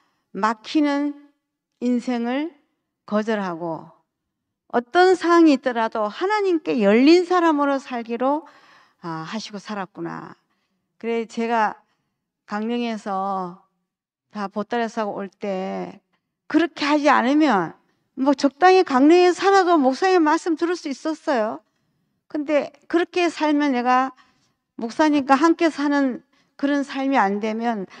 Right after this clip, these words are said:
하나님께 가는 길이 막히겠다는 생각이 들었어요.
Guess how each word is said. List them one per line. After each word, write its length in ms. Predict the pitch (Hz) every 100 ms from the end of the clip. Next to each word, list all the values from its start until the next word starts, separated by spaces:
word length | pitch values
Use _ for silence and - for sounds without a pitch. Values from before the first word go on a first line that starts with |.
| - -
하나님께 560 | 370 403 381 349 330
가는 380 | - 247 247 254
길이 260 | 240 233 202
막히겠다는 720 | 170 190 - 359 359 330 302
생각이 420 | - 240 220 196
들었어요. 580 | 185 170 165 - 170